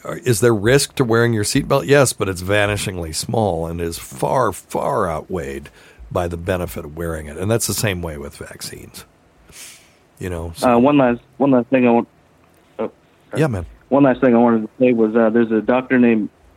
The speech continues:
Speaker 2: um, actually, I don't know if he's a doctor. There's a man named Trevor Bedford at, um, and he has these, he's created, like, these cool maps where you can see how you can kinda track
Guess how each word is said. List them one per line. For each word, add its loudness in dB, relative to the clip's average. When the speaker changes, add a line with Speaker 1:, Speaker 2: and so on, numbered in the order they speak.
Speaker 2:
um, 2
actually, 0
I 4
don't -2
know -6
if -6
he's -6
a -8
doctor. -4
There's -4
a 2
man 6
named 2
Trevor 2
Bedford 0
at, -6
um, -4
and -2
he 6
has 0
these, 2
he's 0
created, 2
like, 4
these -2
cool 2
maps 0
where 0
you -2
can -8
see -2
how 2
you 0
can -6
kinda 2
track 0